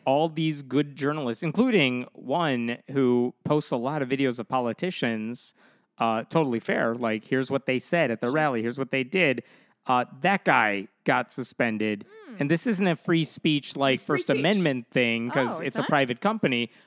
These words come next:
Speaker 1: But it is hypocritical for Elon's like, "I'm all
Speaker 2: Oh, no,
Speaker 1: for
Speaker 2: no.
Speaker 1: free sp-," "Oh, you made fun of me?" No.
Speaker 2: He's such an idiot. Um,
Speaker 1: The wrong people have all the money.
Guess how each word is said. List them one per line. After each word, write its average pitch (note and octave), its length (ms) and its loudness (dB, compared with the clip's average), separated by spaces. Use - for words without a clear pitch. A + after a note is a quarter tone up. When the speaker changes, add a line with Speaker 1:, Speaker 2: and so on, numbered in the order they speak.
Speaker 1:
But F#3 140 6
it G#3 120 6
is G#3 160 4
hypocritical E3+ 720 2
for D3 140 0
Elon's C#3 280 0
like, A#2 220 -2
"I'm E3+ 260 2
all D#3+ 180 6
Speaker 2:
Oh, - 20 4
no, - 80 -10
Speaker 1:
for G#3+ 240 4
Speaker 2:
no. - 60 -2
Speaker 1:
free D#3 120 2
sp-," - 160 -6
"Oh, E3 200 6
you B2 120 0
made C3 180 0
fun D3+ 160 0
of G#2+ 140 -4
me?" B2 540 -2
No. F#3+ 520 -4
Speaker 2:
He's E3 340 -6
such - 540 -10
an F3 140 -8
idiot. D#3+ 560 -8
Um, G3 560 0
Speaker 1:
The A2+ 80 -6
wrong A2+ 320 -4
people G#2+ 320 -4
have G#2+ 200 -6
all G#2 120 -6
the G#2+ 100 -12
money. G2+ 420 -14